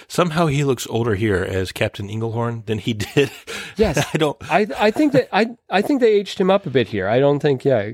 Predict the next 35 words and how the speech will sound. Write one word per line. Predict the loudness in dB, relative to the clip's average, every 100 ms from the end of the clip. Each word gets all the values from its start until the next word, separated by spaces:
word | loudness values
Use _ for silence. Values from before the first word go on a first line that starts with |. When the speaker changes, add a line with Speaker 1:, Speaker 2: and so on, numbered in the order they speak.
| -4
Speaker 2:
I, | -2 -2 -2
I |
don't | 0 0
know. | 0 0
Um, | 0 0
he's, | -2 -8 -8
he's, | -10 -12 -14
he's, | -14 -10
uh, | -8 -8 -10 _ _ _ -10
he's | -6
a | -4
critical | -4 -2 -2
character. | 0 0 0 2
Um, | 2 2 -4 -20 -20 _ _ _ _ _
possibly | 0 0 2 0 0 -2
the | -2 0
most, | 2 0 -4 _ _ _
uh, | -4 -4 -2
uh, | -2 -2 -6 _ _ _ -2
there's | -2 0
an | 0
amazing | 2 2 2 0 -2
score | -2 0 2
in | 2
the |
film | 0 0 0
by | -2
Max | 0 -2 -4
Steiner, | -4 -2 -2 -6
Speaker 1:
Yes. | -8 -18 _ -4
Speaker 2:
um, | -2 -4 -8 _ _ _ _
that | 0 2
is, | 2 -2 -8
that | -2 0
is, | 0 -2